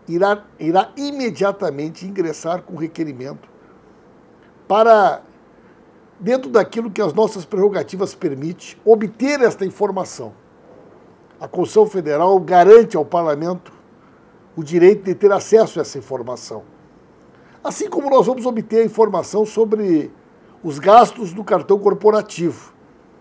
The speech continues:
Já tem decisão do Supremo Tribunal Federal sobre isso. Eles querem dizer agora que todo o cartão corporativo da presidência é gasto sigiloso,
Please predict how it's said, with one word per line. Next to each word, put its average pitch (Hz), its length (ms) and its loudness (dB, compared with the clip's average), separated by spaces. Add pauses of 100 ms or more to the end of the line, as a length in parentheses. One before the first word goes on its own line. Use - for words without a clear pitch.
(480)
Já 151 160 -12
tem 240 220 -2
decisão 240 640 0
do 233 100 -8
Supremo 175 380 -4
Tribunal 156 320 -4
Federal 160 400 -4
sobre 220 360 -4
isso. - 380 -8 (800)
Eles 143 160 -14
querem 220 240 0
dizer 180 200 -2
agora 220 280 0
que 214 160 -16 (240)
todo 330 320 2
o 226 40 -6
cartão 214 380 0
corporativo 202 640 -2
da 196 120 -2
presidência 185 680 -4 (640)
é 190 380 -2
gasto 165 480 -2
sigiloso, 160 800 -2